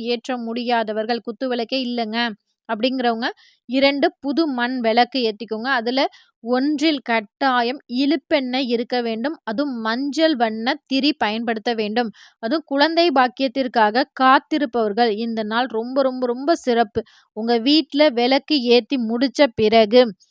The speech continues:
நீங்க அருகில இருக்கிற குரு பகவான் கோவிலுக்கு சென்று அங்கே தேன் தானம் செய்வது ரொம்ப விசேஷம். அதுவும் உங்க குலதெய்வத்தை மனதார வேண்டிக் கொண்டு உங்க குலதெய்வத்திற்குமே ஒரு ஏழு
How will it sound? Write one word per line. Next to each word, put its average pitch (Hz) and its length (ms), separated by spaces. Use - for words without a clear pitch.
நீங்க 254 320
அருகில 277 500
இருக்கிற 226 300
குரு 320 260
பகவான் 277 560
கோவிலுக்கு 269 640
சென்று 220 460
அங்கே 240 520
தேன் 330 380
தானம் 277 420
செய்வது 214 500
ரொம்ப 240 420
விசேஷம். 240 760
அதுவும் 262 280
உங்க 240 220
குலதெய்வத்தை 269 720
மனதார 226 500
வேண்டிக் 247 320
கொண்டு 240 220
உங்க 254 220
குலதெய்வத்திற்குமே 277 1080
ஒரு 247 160
ஏழு 302 260